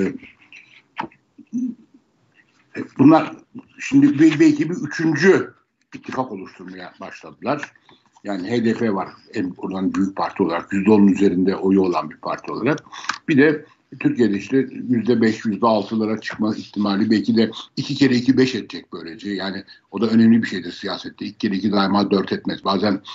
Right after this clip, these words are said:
iki kere iki üç eder, bazen de iki kere iki beş edebilir topladığı zaman.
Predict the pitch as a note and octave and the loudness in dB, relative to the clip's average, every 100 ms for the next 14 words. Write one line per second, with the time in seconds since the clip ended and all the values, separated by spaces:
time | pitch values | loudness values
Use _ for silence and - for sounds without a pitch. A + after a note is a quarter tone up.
0 | - - G#2 A2+ A2+ G2 G2 A2 A#2+ F#2+ | -18 -14 -10 -2 2 2 0 -2 0 2
1 | A#2 C3+ A2 F2 G#2+ A#2+ - - F#2+ F2+ | 2 2 2 2 2 2 0 -6 -6 -2
2 | D3 G2 G#2+ F#2+ G2+ G2+ - - - E2 | 0 0 0 0 0 -4 -8 -12 -12 -12
3 | D#2 E2+ G2 C3 B2+ | -10 0 2 2 0